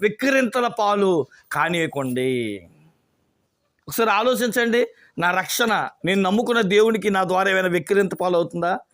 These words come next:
నా ద్వా-, నా దేవుడు ఏమైనా వెక్కిరించబడుతున్నాడా? నా నడక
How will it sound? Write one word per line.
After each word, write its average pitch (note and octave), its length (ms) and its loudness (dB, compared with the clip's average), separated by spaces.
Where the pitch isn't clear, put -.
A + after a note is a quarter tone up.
నా D3+ 120 0
ద్వా-, F3 340 0
నా E3 80 0
దేవుడు F#3 300 4
ఏమైనా F#3+ 160 0
వెక్కిరించబడుతున్నాడా? F3+ 920 0
నా D#3 120 -2
నడక F3 260 -2